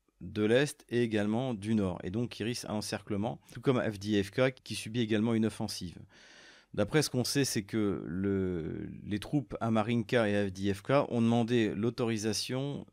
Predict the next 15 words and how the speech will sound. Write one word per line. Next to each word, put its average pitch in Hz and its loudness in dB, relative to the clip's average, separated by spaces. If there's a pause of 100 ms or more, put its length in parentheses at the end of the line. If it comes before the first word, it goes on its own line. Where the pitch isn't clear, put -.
d'évacuer 120 4
vers 107 2
le 101 2
nord 127 2
pour 117 2
éviter 123 2
de - -8
se 117 -2
faire 107 -2
encercler 117 -2
et 120 0
de 117 0
renforcer 110 2
les 107 2
troupes - -8